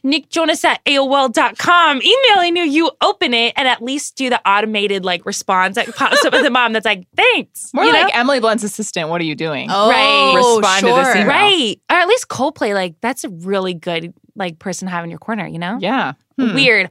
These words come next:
Speaker 1: Really weird. And lastly,
Speaker 2: Probably not worth the tea. This actually is worth the tea,
Speaker 3: Yeah.
Speaker 2: but I didn't know where else to put it. Robert Pattinson just debuted a campaign for Dior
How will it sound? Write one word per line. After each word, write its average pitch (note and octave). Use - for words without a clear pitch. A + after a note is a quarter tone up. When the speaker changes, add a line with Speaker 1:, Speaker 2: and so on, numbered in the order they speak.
Speaker 1:
Really E4+
weird. G#3
And C4+
lastly, A3
Speaker 2:
Probably A#4
not G#3+
worth G3
the F#3+
tea. F#3
This C4
actually A4+
is G3+
worth D3
the C#3
tea, A#2+
Speaker 3:
Yeah. F#3+
Speaker 2:
but F#3+
I G#3
didn't C4
know C#4
where A#3
else G3
to -
put D#3+
it. D3
Robert F4+
Pattinson F#3
just D#3+
debuted D3+
a -
campaign D#3
for D3+
Dior F3